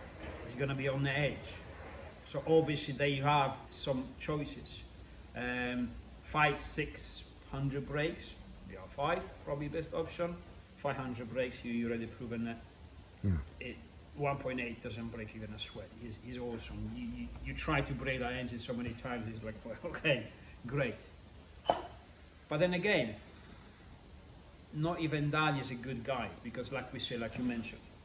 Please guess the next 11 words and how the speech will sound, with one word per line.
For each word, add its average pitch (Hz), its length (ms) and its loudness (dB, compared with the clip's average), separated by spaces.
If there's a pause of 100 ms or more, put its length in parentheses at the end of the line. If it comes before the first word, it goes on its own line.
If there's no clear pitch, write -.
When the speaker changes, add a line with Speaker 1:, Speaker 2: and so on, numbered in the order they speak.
(1500)
Speaker 1:
track 156 400 0
use 113 400 -4
or 127 160 -2
even 135 240 -2
a 131 80 -4
race 127 320 0
car 110 300 -6
or 117 240 -4
just 113 240 -4
track 135 340 2
days, 107 120 -4